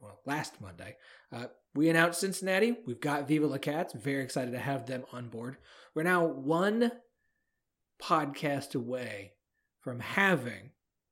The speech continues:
the twelve teams who will be in the future Big twelve after Oklahoma and Texas leave. Very excited to welcome Garrett and Jeff, the two hosts of Give 'em Hell Brigham Young, our new B Y U podcast, into the ten twelve Network. Guys, welcome.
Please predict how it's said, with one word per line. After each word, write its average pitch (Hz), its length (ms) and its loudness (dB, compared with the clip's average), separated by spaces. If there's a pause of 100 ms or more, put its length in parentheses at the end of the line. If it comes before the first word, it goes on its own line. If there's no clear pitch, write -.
(560)
the 131 60 -4
twelve 170 480 4
teams 165 380 2
who 147 120 -2
will 131 120 0
be 147 500 4
in 131 140 -8
the 123 80 -8
future 143 440 -2
Big 123 280 -4
twelve 120 500 -4
after 120 320 -8
Oklahoma 120 520 -10 (320)
and 120 160 -10
Texas - 480 -8
leave. 123 400 -6 (320)
Very 180 320 10
excited 156 480 2 (240)
to 143 100 -4
welcome 165 400 6
Garrett 143 480 0 (320)
and 120 180 -6
Jeff, 127 520 -4 (400)
the - 60 -16
two 196 200 6
hosts 165 500 8
of 147 160 -4
Give 160 160 6
'em 151 80 2
Hell 147 180 4
Brigham 131 320 0
Young, 131 400 -6 (200)
our 139 200 0
new 139 120 0
B 143 220 4
Y 139 160 0
U 127 160 -4
podcast, 131 800 -4
into 170 340 4
the 143 80 2
ten 151 280 2
twelve 139 260 2
Network. 143 340 -2
Guys, 202 320 2
welcome. 214 460 4